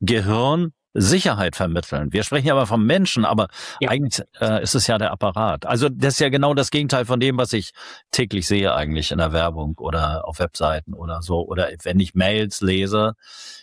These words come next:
Speaker 1: Ähm, ein einziges Chaos. Und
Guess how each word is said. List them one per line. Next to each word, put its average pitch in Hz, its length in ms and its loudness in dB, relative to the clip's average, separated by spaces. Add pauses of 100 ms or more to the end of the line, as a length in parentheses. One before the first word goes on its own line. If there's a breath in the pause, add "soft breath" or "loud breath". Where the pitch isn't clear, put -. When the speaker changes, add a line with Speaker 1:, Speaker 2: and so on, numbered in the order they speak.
(140 loud breath)
Speaker 1:
Ähm, 92 440 0 (580)
ein 110 200 -2
einziges 123 420 0
Chaos. 113 400 2
Und 113 220 2